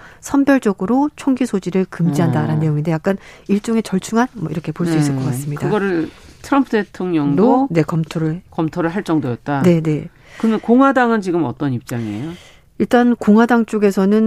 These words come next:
Speaker 1: 음, 말씀인 것처럼 학교 보안을 좀 더 강화하자,
Speaker 2: 음.
Speaker 1: 어, 뭐 정신건강 관리를 좀 확대하자 이렇게 얘기를 하고
Speaker 2: 음.
Speaker 1: 있고요. 일단 공화당은 전반적인 분위기가 총기 소지에 대해서, 음, 긍정적인 입장입니다.
Speaker 2: 음.
Speaker 1: 뭐 수정헌법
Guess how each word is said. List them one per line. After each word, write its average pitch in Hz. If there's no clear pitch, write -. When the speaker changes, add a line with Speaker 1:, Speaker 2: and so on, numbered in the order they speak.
Speaker 1:
음, 165
말씀인 170
것처럼 165
학교 -
보안을 165
좀 151
더 160
강화하자, 151
Speaker 2:
음. 135
Speaker 1:
어, -
뭐 151
정신건강 180
관리를 160
좀 196
확대하자 170
이렇게 147
얘기를 175
하고 180
Speaker 2:
음. 147
Speaker 1:
있고요. 160
일단 226
공화당은 226
전반적인 220
분위기가 190
총기 302
소지에 254
대해서, 214
음, 139
긍정적인 196
입장입니다. 151
Speaker 2:
음. 151
Speaker 1:
뭐 143
수정헌법 240